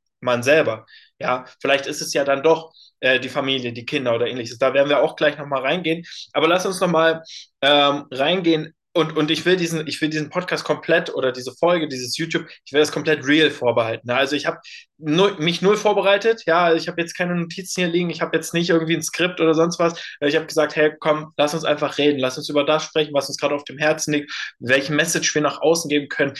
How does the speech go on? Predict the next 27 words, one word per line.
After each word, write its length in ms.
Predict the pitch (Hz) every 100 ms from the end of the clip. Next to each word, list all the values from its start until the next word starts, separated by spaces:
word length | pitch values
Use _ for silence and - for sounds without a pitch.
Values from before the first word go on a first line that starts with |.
| -
einfach 220 | 139 143 151
unsere 240 | 143 139
Erfahrungen 440 | 135 - 143 131
teilen. 300 | 120 - 107
Und 200 | 113 120 - - - -
hey, 280 | 143 135 143
äh, 220 | 135 131
wenn 140 | 139
du 40 | 143
gerade 260 | 139 139
im 180 | 127 123
Spo-, 320 | - - 143
äh, 140 | 147 127
im 100 | 127
Podcast 480 | 170 - 156 -
bist, 240 | 156 156 156
dann 100 | 131
schreib 200 | - 147
uns 120 | 135
gerne 200 | 147 131
eine 80 | 139
Nachricht. 340 | 156 165 151
Was 140 | 139 -
können 140 | 147
wir 40 | 139
besser 240 | 151 151
machen? 320 | 147 143 143